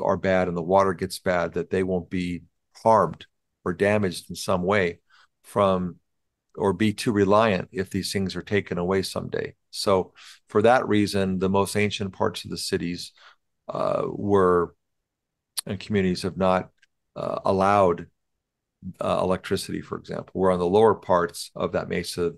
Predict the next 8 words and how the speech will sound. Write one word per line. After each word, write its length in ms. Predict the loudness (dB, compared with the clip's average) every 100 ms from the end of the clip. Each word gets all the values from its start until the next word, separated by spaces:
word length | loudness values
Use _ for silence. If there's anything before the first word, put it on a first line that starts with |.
| _ -8
you'll 180 | -8
see 440 | -6 -6 -4 -4 -10 _ _ _
there's 220 | 0 0 0
some, 220 | -4 0
there 160 | 4
are 100 | 4
some 240 | 2 -2 -2
amenities. 640 | 0 -2 -4 -6 -10 -16